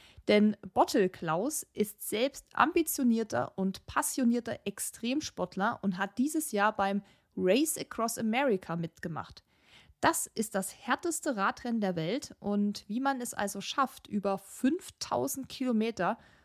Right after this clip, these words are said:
und fünfundfünfzigtausend Höhenmetern in weniger als zwölf Tagen zu radeln, das erklärt er uns in dieser Folge.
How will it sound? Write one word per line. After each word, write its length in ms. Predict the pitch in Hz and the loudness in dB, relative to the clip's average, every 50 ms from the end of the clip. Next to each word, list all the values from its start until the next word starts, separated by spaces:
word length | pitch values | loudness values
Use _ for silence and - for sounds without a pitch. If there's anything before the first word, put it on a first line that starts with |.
| _ _ _ | _ _ _
und 340 | - - 202 208 208 202 - | 4 6 6 6 6 4 0
fünfundfünfzigtausend 1400 | - - - 269 285 302 311 311 302 - 269 269 247 - - - - 233 - - - 220 214 214 208 214 208 196 - - | -4 -6 -4 -2 0 0 0 -2 -2 -4 -6 -6 -6 -6 -6 -4 -4 -4 -6 -4 0 2 2 2 2 0 -2 -2 -2 -4
Höhenmetern 720 | - 220 240 254 233 196 170 156 - - 180 202 233 247 _ - _ _ _ _ - | -2 0 2 4 4 4 2 0 0 -2 -2 -2 -2 -4 _ -12 _ _ _ _ 2
in 240 | - 196 208 185 | 6 6 6 8
weniger 420 | 170 220 269 294 320 - 254 - - | 8 6 4 4 2 0 0 0 0
als 280 | - - - - - | 0 -2 -4 -8 -6
zwölf 420 | - - - - 220 269 320 - - | -8 -8 -2 0 2 2 2 0 -4
Tagen 420 | - - - 240 247 247 254 240 | -12 -6 -4 -4 -2 -2 -4 -6
zu 200 | - - 247 214 | -4 -4 -4 -2
radeln, 520 | 196 208 214 226 214 190 175 185 220 254 - _ _ _ _ _ _ _ _ _ _ | 0 0 0 0 0 0 0 0 0 -2 -4 _ _ _ _ _ _ _ _ _ _
das 340 | - - 226 262 - - - _ | 2 2 2 2 0 -4 -6 _
erklärt 480 | - 202 - - 202 190 208 - - - | -6 -6 -4 -2 -2 0 0 0 -2 -4
er 140 | - 214 - | -8 -6 -2
uns 280 | 196 196 196 208 - | 0 -2 0 -2 -4
in 200 | - - 175 185 | -4 -4 -4 -4
dieser 280 | - - 175 170 - 190 | -4 -6 -6 -2 -2 -4
Folge. 440 | 190 - - 175 170 170 - - | -2 0 0 0 0 0 -4 -12